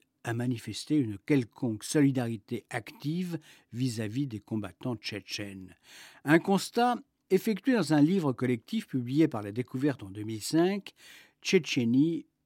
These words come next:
une affaire intérieure. Extrait. Durant la Seconde Guerre, les Tchétchènes perdent l'appui de presque tous leurs voisins. Alors que les relations avec les Ossètes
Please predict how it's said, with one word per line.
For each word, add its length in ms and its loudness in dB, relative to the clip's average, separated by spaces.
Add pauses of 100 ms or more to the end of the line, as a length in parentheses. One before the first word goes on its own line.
(220)
une 160 6
affaire 400 -4
intérieure. 600 -10 (100)
Extrait. 460 0 (1500)
Durant 500 4 (400)
la 140 2
Seconde 420 0
Guerre, 300 -12
les 160 4
Tchétchènes 720 -4 (180)
perdent 320 2
l'appui 560 -4
de 160 -4
presque 440 -6 (120)
tous 140 -4
leurs 180 -4
voisins. 500 -10 (600)
Alors 280 4
que 100 0
les 200 6
relations 440 0
avec 180 0
les 200 -4
Ossètes 520 -4